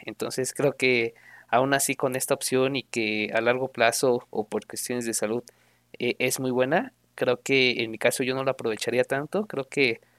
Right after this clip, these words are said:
estas películas que mencionas como la de los Animales Fantásticos o de Batman, es muy probable que vaya al cine a verlas, arriesgando mi vida, como dice Total Mosh, pero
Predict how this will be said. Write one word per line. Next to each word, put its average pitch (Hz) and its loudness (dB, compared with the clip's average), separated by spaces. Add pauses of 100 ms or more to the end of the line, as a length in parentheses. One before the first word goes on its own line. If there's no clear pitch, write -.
(260)
estas 131 4 (240)
películas 127 2
que 127 -4
mencionas 120 -6
como 107 -4
la 104 2
de 104 2
los 101 -4
Animales 107 -6
Fantásticos 107 -2
o 113 -6
de 104 -6
Batman, 120 0 (360)
es 127 -2
muy 135 -4
probable 120 4
que 107 0
vaya 117 4
al 117 -2
cine 123 -4
a 117 0
verlas, 131 0
arriesgando 117 -2
mi 110 -8
vida, 117 -2
como 110 -10
dice 110 -10
Total 120 -8
Mosh, 131 -10 (460)
pero 107 2